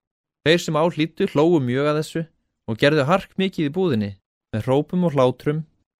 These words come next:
þegar eitthvað kom hjá Tobba sem þeim þótti Sigurði maklegt. Jón hló eins og berserkur að hverju orði og Sæmundur kímdi. En sá sem hló mest af öllu var Sigurður sjálfur. Hann hló svo hátt og hjartanlega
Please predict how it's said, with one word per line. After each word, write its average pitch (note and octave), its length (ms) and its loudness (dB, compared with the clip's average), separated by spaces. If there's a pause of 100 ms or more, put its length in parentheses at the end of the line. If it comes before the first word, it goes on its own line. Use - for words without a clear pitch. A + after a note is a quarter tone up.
(300)
þegar C#3+ 220 4
eitthvað D3 260 -2
kom F#3+ 160 2
hjá F#3+ 160 0
Tobba C3+ 380 -2 (340)
sem B2 200 -4
þeim B2 160 -4
þótti C3+ 280 -4
Sigurði C#3+ 400 -2
maklegt. - 540 -2 (960)
Jón E3+ 300 6
hló F#3+ 200 4
eins F3+ 160 0
og D3+ 80 -2
berserkur E3+ 640 0 (180)
að A#2 140 -4
hverju D3+ 300 2
orði A2 260 -2 (540)
og G#2+ 80 -10
Sæmundur B2 420 -2
kímdi. B2+ 400 -4 (1800)
En A#2 120 -4
sá D3 160 2 (100)
sem D3+ 220 -4
hló D3 180 0
mest D3 260 -4
af A#2 120 0
öllu C3+ 320 -2 (360)
var C3 120 -6
Sigurður A#2+ 440 -2
sjálfur. G#2 360 -2 (1200)
Hann A2 140 -2
hló C3 180 4
svo D3+ 220 0
hátt E3 240 0
og C3 80 -2
hjartanlega D3+ 560 -2